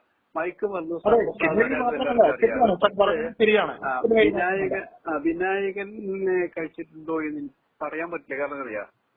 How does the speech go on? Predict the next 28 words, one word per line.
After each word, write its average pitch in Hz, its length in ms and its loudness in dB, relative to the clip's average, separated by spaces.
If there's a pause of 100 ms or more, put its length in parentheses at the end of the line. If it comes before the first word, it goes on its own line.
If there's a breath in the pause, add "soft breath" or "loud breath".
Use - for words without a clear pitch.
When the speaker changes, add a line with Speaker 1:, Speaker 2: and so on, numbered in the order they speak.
(140)
Speaker 1:
ഞങ്ങൾ 190 240 -6
തമ്മിൽ 175 360 -10
കണ്ടിട്ട് 143 320 -6
കുറേ 131 420 -4
കാലമായി 104 520 -6 (160)
ഈ 104 120 -8
ശരിക്കും. - 600 -14 (240)
പക്ഷെ - 260 -6
നമ്മൾ 165 300 -6
ആലോചിക്കണം, 170 420 -4
ഒരു 180 100 -6
വിനായകൻ 202 640 -4
മാത്രമല്ല 196 1000 -4
മലയാളത്തിൽ 165 540 -6
Speaker 2:
അല്ല, 151 200 4
അല്ല, 135 220 2
അല്ല. - 380 -4
Speaker 1:
സ്ത്രീകൾ 233 280 -2
കഴിക്കുന്ന, 226 400 -4
ഉപയോഗിക്കുന്നുണ്ടല്ലോ, 214 840 -4
സ്ത്രീകൾ 160 440 -4
ഉപയോഗിക്കുന്ന 180 420 -4
എന്തെല്ലാം 170 420 -6
സംഭവം 147 420 -4
ഉണ്ടായിട്ടൊന്ന് 151 480 -6
ആലോചിക്കും. 123 320 -6
ഇവിടെ, 107 140 -6
ഇവിടെ 120 340 -4